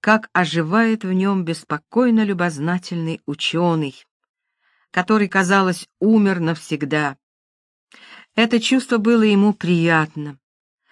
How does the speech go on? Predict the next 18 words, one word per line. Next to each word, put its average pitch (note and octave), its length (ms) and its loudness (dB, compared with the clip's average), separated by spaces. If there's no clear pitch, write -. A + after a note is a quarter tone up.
но A#3+ 460 2
одновременно G3+ 1120 0
саднило D#3+ 760 -2
душу. C3 520 -8
Он A#3+ 220 4
вышел A3+ 300 2
из G3 140 -2
джипа, G3+ 540 -2
быстрым G3 420 -4
шагом D3 380 -4
миновал C#3 560 -4
нарядный C#3+ 540 -2
вестибюль C3+ 680 -4
и D#3 100 -6
свернул F3 420 0
к - 100 -14
черной F#3+ 440 -4
лестнице. A2+ 800 -10